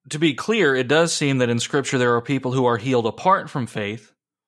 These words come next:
particularly the sign gifts. It happens, you know, a shadow here, there, you know, something, something happens, someone is saved. And what we want to avoid is the notion that the reason why someone doesn't receive healing is because their faith is deficient. I think that's a legitimate concern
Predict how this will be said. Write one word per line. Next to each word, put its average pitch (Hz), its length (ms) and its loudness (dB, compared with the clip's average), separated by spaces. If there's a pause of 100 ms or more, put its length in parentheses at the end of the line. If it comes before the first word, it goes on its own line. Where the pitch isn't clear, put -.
(500)
particularly 127 440 0
the 113 100 -4
sign 135 380 0
gifts. 113 340 -2
It 113 60 -6
happens, 117 420 -4
you 110 80 -4
know, 110 80 -4
a 107 40 -6
shadow 110 320 -4
here, 107 380 -6
there, 113 240 -2
you 110 80 -6
know, 110 80 -4
something, 139 460 -2 (320)
something 196 260 0
happens, 151 420 0
someone 139 280 0
is 110 120 -4
saved. 113 600 -2 (880)
And 151 140 2
what 156 140 2
we 151 80 2
want 160 240 2
to 156 160 0
avoid 151 380 2
is 127 140 0
the 127 100 -2
notion 127 480 0
that 117 440 -2 (600)
the 131 120 2
reason 131 400 0
why 123 180 0
someone 127 360 -2
doesn't 123 260 0
receive 120 280 -4
healing 123 420 0
is 113 120 -4
because 120 300 -4
their 107 100 -2
faith 190 340 0
is 113 140 -6
deficient. 107 560 -8
I 131 140 -4
think 143 160 -2
that's 139 180 -2
a 127 60 -8
legitimate 127 500 -2
concern 117 680 -4